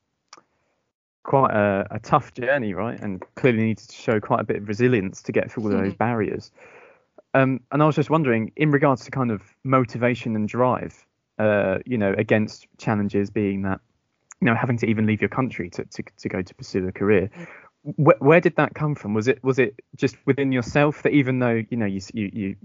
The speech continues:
Speaker 1: you said that you were expressing doubts, you know, you just,
Speaker 2: Mm.
Speaker 1: like, "I, I really want to be here no matter what." Did you have role models growing up? You're like, "Oh, I want to,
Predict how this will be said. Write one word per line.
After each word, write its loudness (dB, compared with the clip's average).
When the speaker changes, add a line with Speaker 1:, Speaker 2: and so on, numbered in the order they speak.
Speaker 1:
you -8
said 0
that -14
you -4
were -2
expressing -6
doubts, -2
you -6
know, -10
you -8
just, -8
Speaker 2:
Mm. -14
Speaker 1:
like, -10
"I, 4
I 6
really 4
want -2
to -10
be -2
here -2
no -4
matter -4
what." -2
Did -2
you 4
have 0
role 4
models -4
growing -4
up? -6
You're -2
like, -6
"Oh, 4
I 4
want -4
to, -14